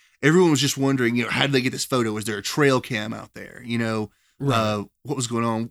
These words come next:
Speaker 1: We did not know that it actually came from a video that, that Libby had taken. But we did find that out about a week later. Now, on the twenty-second of February,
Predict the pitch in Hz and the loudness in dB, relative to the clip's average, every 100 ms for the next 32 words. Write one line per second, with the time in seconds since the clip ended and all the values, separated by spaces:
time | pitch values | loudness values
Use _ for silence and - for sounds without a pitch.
0 | 151 151 175 143 127 131 127 120 113 117 | 0 2 4 2 2 2 4 2 0 -4
1 | - 117 127 113 110 104 127 131 113 104 | -4 -4 -2 -2 -6 -2 2 4 2 0
2 | 98 101 110 101 - - 107 113 107 113 | -6 -6 -4 -6 -10 -14 -8 -4 -4 -6
3 | 113 117 104 - - _ _ _ _ _ | -8 -6 -6 -8 -20 _ _ _ _ _
4 | _ _ _ _ _ _ - 165 170 139 | _ _ _ _ _ _ -2 2 4 2
5 | - - - - _ 143 160 143 165 139 | 0 -6 -10 -10 _ 2 2 4 2 2
6 | 123 120 110 113 117 - 95 - - 117 | 2 2 0 0 0 -4 -8 -12 -6 -2
7 | 117 107 - _ _ 123 120 - 185 160 | 0 -2 -6 _ _ -2 -2 0 0 2
8 | - 131 127 135 113 110 104 95 92 101 | 0 0 -2 0 0 0 -4 -6 -10 -14